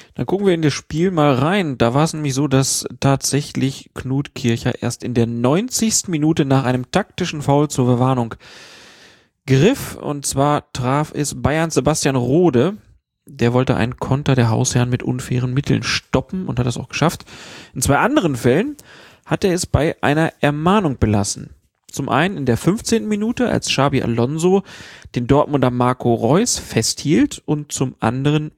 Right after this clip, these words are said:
in der zweiundsechzigsten Minute, als Sokrates den davon eilenden Robert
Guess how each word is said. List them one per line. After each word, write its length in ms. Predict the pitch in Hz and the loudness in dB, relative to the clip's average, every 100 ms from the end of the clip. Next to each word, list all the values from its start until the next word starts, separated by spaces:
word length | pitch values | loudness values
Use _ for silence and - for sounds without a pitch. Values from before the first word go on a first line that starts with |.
| - | -8
in 200 | 123 117 | -4 0
der 220 | 113 - _ | 0 -2 _
zweiundsechzigsten 920 | - - 117 165 175 175 - 170 - 147 | -6 -2 2 2 2 0 0 -6 -4 -4
Minute, 400 | 147 147 151 143 - - - - _ _ _ | -2 2 2 0 -6 -20 -20 -20 _ _ _
als 240 | - 113 - | -4 0 2
Sokrates 520 | 151 - 135 135 - | 0 0 0 0 0
den 160 | 120 117 | -2 0
davon 400 | 113 - 123 120 | 0 0 -2 -2
eilenden 360 | 117 120 117 | -2 0 -2
Robert 580 | 110 123 135 135 127 | -2 0 2 2 0